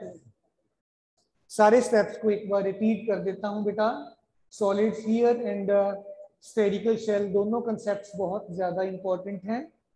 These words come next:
Solid sphere का spherical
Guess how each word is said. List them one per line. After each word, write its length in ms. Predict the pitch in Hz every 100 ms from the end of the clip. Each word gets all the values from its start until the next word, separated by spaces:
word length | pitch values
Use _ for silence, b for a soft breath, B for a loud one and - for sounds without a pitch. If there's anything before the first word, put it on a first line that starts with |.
| _ _ _ _ _ _ _ _
Solid 500 | - 214 214 240 233
sphere 360 | - 254 269
का 540 | 269 254 247 254 254 - - _ _ _
spherical 840 | - - 208 208 220 247 247 254